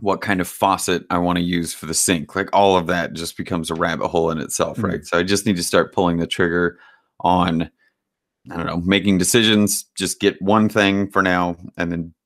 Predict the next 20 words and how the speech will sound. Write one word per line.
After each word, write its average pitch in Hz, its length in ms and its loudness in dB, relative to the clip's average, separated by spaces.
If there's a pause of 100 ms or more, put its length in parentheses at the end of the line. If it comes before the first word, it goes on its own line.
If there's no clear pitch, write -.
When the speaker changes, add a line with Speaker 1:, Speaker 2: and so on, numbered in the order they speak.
(260)
Speaker 1:
base 95 280 2
some 98 500 2
design 87 380 0
aspects 85 420 -8
around 80 260 -6
that. - 180 -10 (1160)
Uh, 90 320 4
so 104 200 4
I'll 101 100 8
be 107 100 4
making 107 280 4
a 95 60 2
trip 104 300 -2
to 101 120 -4
the 92 80 -6
big 104 200 2
box 104 260 -2
store, 95 260 -2
hopefully 117 480 -2
later 104 500 2